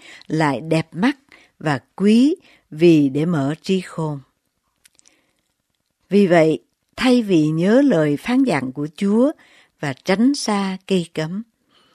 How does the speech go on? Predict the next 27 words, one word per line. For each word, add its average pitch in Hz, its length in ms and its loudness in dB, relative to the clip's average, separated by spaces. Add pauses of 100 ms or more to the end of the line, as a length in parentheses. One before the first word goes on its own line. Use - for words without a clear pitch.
(280)
Eva 170 480 -2
lại 139 200 -6
nghe 185 300 0
lời 147 360 0
con 160 240 -4
rắn, 147 260 -6 (420)
đến 240 400 6
gần 151 320 2 (300)
ngắm 254 460 4
nhìn 156 360 2
trái 180 280 -4
cấm. 185 360 -2 (680)
Bà 185 160 2
thấy 240 200 4
nó 269 180 6
ngon, 240 540 4 (300)
đẹp 165 400 -2 (320)
và 160 160 -6 (120)
quý 220 380 2 (360)
vì 196 320 2
có 226 160 -2
thể 170 220 -2
làm 151 360 -4 (120)
cho 170 120 -2
mình 139 300 -6
khôn 147 380 -6
ngoan. 135 320 -8